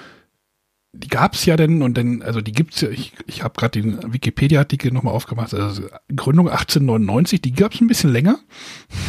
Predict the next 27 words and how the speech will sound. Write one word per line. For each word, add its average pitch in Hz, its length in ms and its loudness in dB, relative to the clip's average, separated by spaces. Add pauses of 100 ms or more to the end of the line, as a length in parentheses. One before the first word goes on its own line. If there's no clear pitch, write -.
(460)
Aber 110 180 0
die, 117 180 0
dann 117 160 0
haben 127 160 4
die 131 80 4
irgendwie 117 220 2
diese 110 280 0
Tankstellen 101 800 0 (880)
wieder 123 220 4
irgendwie 107 640 0 (2750)
ans 120 280 -2
Netz - 280 2
gebracht - 440 -4
und 101 100 -2
dann 101 140 -4
wurden 110 240 2
die 113 80 -2
dann 107 160 0
irgendwann 117 420 0
durch 113 220 -2
Westfalia-Tankstellen, 123 1120 0
glaub 120 280 -2
ich, 123 100 -6
dann 107 160 -6
umgeflaggt 127 640 -2
und - 100 -8
dann - 300 -8